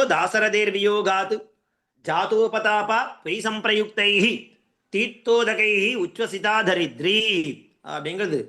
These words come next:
ஸ்லோக நம்பர் ஒன் நைன்டி. இப்படியாக இன்றைய தினம் நாம நான்கு ஸ்லோகங்களை தெரிஞ்சிட்டோம், இல்லையா?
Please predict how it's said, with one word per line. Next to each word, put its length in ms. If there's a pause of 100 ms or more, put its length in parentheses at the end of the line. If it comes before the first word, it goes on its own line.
(320)
ஸ்லோக 220
நம்பர் 600 (280)
ஒன் 220
நைன்டி. 380
இப்படியாக 680
இன்றைய 280
தினம் 200
நாம 180 (1080)
நான்கு 760 (340)
ஸ்லோகங்களை 600 (420)
தெரிஞ்சிட்டோம், 440 (320)
இல்லையா? 340